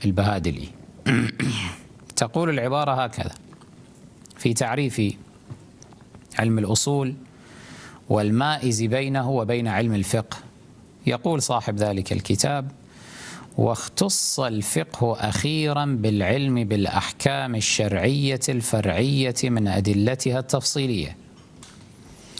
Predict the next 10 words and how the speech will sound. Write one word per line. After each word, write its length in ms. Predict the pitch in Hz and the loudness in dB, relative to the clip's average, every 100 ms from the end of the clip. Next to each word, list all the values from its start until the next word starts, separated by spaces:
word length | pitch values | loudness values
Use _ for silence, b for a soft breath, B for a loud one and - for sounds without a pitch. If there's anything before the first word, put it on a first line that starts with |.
| B B B B - | B B B B 0
ويطلق 920 | 104 113 175 180 135 120 113 104 - | 2 2 0 0 0 0 -2 -2 0
أيضًا 580 | 135 143 123 104 98 87 | 0 0 0 0 2 2
على 400 | 95 117 107 95 | 2 0 0 0
مجموعة 760 | 92 90 95 113 135 110 87 92 | 0 4 4 4 4 2 0 0
الأحكام 800 | 98 80 - 95 - - 120 117 | 0 0 0 -2 0 0 0 0
الفرعية 1040 | 101 92 - 101 92 101 156 156 156 151 151 | 0 0 2 2 2 2 2 0 0 0 0
وإن 460 | 127 113 151 170 | 0 0 0 0
لم 160 | 151 123 | 0 0
تكن 320 | 120 123 131 | 0 0 2
معلومة." 800 | 110 98 87 101 92 85 - 82 | 2 2 2 2 4 2 2 0